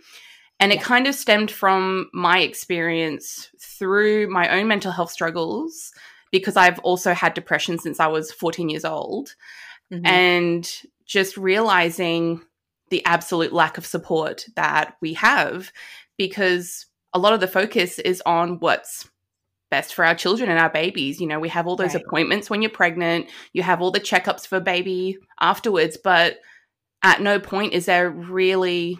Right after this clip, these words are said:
Speaker 1: a true time for mothers to have a safe space or support and, you know, real proper adequate support for our mental health and well-being. And so basically I went on my own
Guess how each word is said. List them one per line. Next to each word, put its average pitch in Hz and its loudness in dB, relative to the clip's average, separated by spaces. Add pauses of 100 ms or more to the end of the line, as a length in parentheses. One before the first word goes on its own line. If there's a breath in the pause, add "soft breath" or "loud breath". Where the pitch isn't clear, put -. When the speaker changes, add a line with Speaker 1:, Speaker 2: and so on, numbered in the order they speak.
(680)
Speaker 1:
a 185 2
true 180 0
time 185 -2
for 175 -4
mothers 165 0 (320 soft breath)
to 180 -4
have 175 2
a 175 -4
safe 165 -2
space 220 -2
or 170 -2
support 190 -2 (340 soft breath)
and, 180 2
you 254 0
know, 156 4
real 226 2
proper 170 -2 (120)
adequate 151 -2
support - -4
for 175 -4
our 165 0
mental 165 -4
health 165 -6
and 165 -8
well-being. 175 -2
And 175 -2
so 185 0 (600 soft breath)
basically 196 0
I 180 4
went 180 2
on 175 2
my 175 2
own 185 2